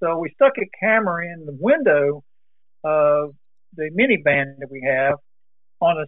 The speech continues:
selfie stick, so it's pointing out towards this grassy field. <laughs> I asked her, I said, "Now stay with me."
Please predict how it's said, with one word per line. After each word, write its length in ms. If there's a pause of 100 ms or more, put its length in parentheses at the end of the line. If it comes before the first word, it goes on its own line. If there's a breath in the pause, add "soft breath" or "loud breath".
(120)
selfie 340
stick, 300
so 80
it's 120 (140)
pointing 260
out 340
towards 240
this 140 (100)
grassy 400 (100)
field. 420 (260)
<laughs> 260
I 140
asked 400
her, 120
I 80
said, 120
"Now 140 (180)
stay 180
with 260
me." 200